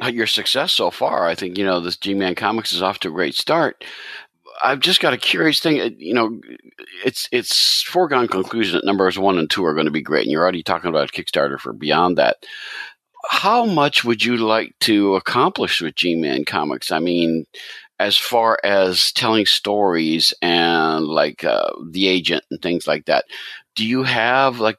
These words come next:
goals in mind, like, certain number of issues for The Agent, other books that maybe other people will do? Uh, what do you envision the future for G-Man Comics?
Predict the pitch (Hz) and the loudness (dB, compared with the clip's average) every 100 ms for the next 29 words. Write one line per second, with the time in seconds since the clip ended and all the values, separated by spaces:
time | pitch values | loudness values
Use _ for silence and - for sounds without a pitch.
0 | - 80 95 104 117 120 127 123 123 127 | -6 -4 0 0 0 2 2 2 0 0
1 | 123 101 - - 107 104 107 110 95 107 | 0 -2 -2 -2 0 0 2 2 0 0
2 | - 123 - 117 113 78 113 110 123 104 | 0 0 -2 -2 -2 0 0 2 0 -2
3 | - - - - _ - 107 92 113 110 | -10 -20 -20 -20 _ -2 0 0 0 0
4 | - 87 58 104 107 101 101 117 104 110 | -2 -2 -2 0 2 2 0 -6 -6 -4
5 | 107 104 107 113 107 95 - - - - | -2 -2 2 2 2 0 -4 -12 -10 -2
6 | 139 156 135 117 95 120 110 110 92 - | 0 2 2 0 0 0 2 2 0 -2
7 | 123 107 90 85 78 80 76 67 62 71 | -2 -2 -4 -4 -2 -2 0 -2 -4 -6
8 | 50 - - - - | -8 -12 -12 -8 -8